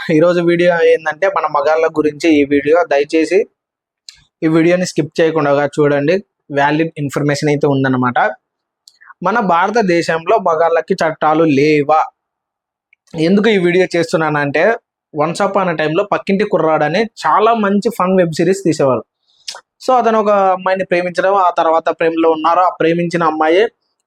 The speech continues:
తిరిగి రివర్స్ కేసు పెట్టింది. So ఏదంటే నన్ను ఈ విధంగా, ఆ, అదే సెక్సువల్ హరాస్మెంట్ కేసులో అయితే పెట్టిందనమాట. తర్వాత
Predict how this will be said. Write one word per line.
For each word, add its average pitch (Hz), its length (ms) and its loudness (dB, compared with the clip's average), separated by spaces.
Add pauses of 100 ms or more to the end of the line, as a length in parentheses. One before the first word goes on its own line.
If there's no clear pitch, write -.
తిరిగి 214 220 2
రివర్స్ 196 300 0
కేసు 185 280 -2
పెట్టింది. 156 420 0
So 170 260 2
ఏదంటే 185 640 2
నన్ను 202 240 -2
ఈ 202 200 -2
విధంగా, 185 420 -2 (1400)
ఆ, 196 60 2
అదే 190 200 2 (160)
సెక్సువల్ 196 320 0
హరాస్మెంట్ 180 380 -2
కేసులో 190 380 0
అయితే 202 380 2
పెట్టిందనమాట. 165 640 -2 (120)
తర్వాత 180 520 0